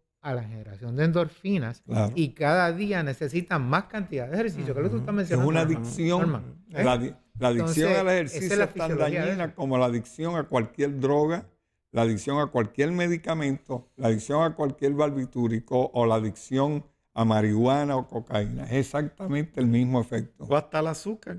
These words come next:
Speaker 3: porque
Speaker 2: O al
Speaker 3: fíjate,
Speaker 2: azúcar.
Speaker 3: la mayor par-, la, la adicción más común que
Speaker 2: Ujú.
Speaker 3: experimenta la mayor parte de las personas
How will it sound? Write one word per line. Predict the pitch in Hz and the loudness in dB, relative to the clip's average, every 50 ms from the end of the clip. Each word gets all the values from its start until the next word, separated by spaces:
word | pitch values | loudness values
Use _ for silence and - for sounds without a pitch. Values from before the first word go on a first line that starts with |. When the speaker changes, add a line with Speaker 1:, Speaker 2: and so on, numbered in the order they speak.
| 170 151 | -12 -10
Speaker 3:
porque | 143 127 110 - | -10 -6 -4 -4
Speaker 2:
O | 117 113 120 123 | -2 2 2 4
al | 127 123 120 120 | 4 2 0 -2
Speaker 3:
fíjate, | 139 | -2
Speaker 2:
azúcar. | 147 156 143 120 - 113 98 127 | -2 -4 -4 -4 -4 -4 -2 -2
Speaker 3:
la | 127 131 | -2 -2
mayor | 135 127 127 143 165 185 - | -2 0 0 0 0 -2 -4
par-, | - 196 185 | -4 -4 -4
la, | 131 120 - 139 135 - - | -4 -2 -2 -2 -2 -2 -2
la | 139 135 131 131 | -2 -2 0 0
adicción | 127 131 131 127 - - - 160 170 190 190 185 | 0 -2 -6 -8 -12 -10 -6 -4 -2 -2 -2 0
más | 180 180 170 - | 0 0 0 -2
común | _ - 165 151 139 139 143 147 147 147 147 143 151 - | _ -2 -2 0 0 0 0 -2 -2 -2 -4 -6 -8 -8
que | - - 117 | -4 -2 -2
Speaker 2:
Ujú. | 123 | 0
Speaker 3:
experimenta | 120 117 113 110 110 107 110 113 123 131 - 135 127 | 0 0 0 0 -2 -2 -4 -4 -6 -4 -4 -2 -2
la | 123 117 | 0 -2
mayor | 113 110 107 113 113 123 - | -2 -2 -2 0 0 0 2
parte | - - 127 123 - - - 123 117 113 110 110 | 2 2 2 0 -2 -6 -4 -2 0 2 0 0
de | - 113 113 | -2 -2 -2
las | 113 113 - | -2 -2 -2
personas | - 113 110 - - - 127 117 104 98 95 98 | -4 -6 -8 -6 -6 -4 -2 -2 -2 -4 -6 -8